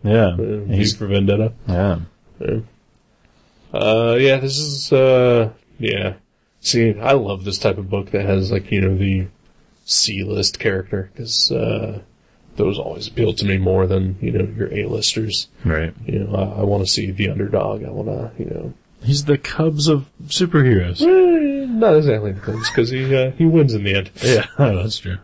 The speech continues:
Speaker 2: Although he does spend a lot of time in Chicago in this book.
Speaker 1: Yeah, yeah.
Speaker 2: <laughs>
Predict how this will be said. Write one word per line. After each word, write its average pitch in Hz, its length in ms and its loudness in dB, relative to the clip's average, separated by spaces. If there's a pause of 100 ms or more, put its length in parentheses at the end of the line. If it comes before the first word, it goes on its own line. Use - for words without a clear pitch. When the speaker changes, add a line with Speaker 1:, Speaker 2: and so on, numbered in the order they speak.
Speaker 2:
Although 190 280 4
he 185 80 2
does 170 220 2
spend 165 200 2
a 156 60 4
lot 160 180 6
of 151 80 -2
time 147 220 4
in 143 60 2
Chicago 110 540 2
in 104 60 2
this 117 180 2
book. 127 120 2
Speaker 1:
Yeah, 139 280 4 (680)
yeah. 160 140 4
Speaker 2:
<laughs> - 40 -20